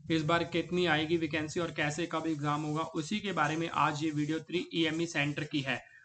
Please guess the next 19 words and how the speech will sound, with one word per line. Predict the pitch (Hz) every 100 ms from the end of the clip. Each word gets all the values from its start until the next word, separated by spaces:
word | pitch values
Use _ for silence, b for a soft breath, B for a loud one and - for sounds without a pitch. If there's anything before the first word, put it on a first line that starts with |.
| _
तो | 175
जुड़े | 151 175 185
रहे | 185
चैनल | 185 175 165
के | 170 180
साथ। | 165 170
जिन्होंने | 151 160 190
अभी | 175 165
तक | 165
चैनल | 165 160 147
को | 151
सब्सक्राइब | 151 156 - 156
नहीं | 156
किया, | 156 170
चैनल | 165 147
को | 160
सब्सक्राइब | 175 175 - 175 170
करें | 185
और | 202 185